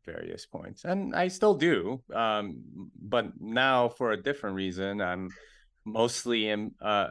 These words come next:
you know, I, I don't really have that many dollars. I, I,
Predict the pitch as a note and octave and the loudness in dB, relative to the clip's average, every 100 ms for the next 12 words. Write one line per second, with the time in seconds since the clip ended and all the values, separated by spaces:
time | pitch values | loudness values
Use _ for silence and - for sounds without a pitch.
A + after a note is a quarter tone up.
0 | - F#2+ G#2+ F#2 G2+ - A2 A#2+ G#2 B2 | -4 -4 0 0 0 -2 0 2 2 2
1 | A2+ A#2+ G#2+ G#2 G#2+ G2+ G2 E2+ F#2 G#2 | 2 2 2 2 0 0 -6 -4 0 2
2 | F#2 D2+ D#2+ F#2+ D#2 - F#2 | 2 -4 -8 -8 -10 -8 -8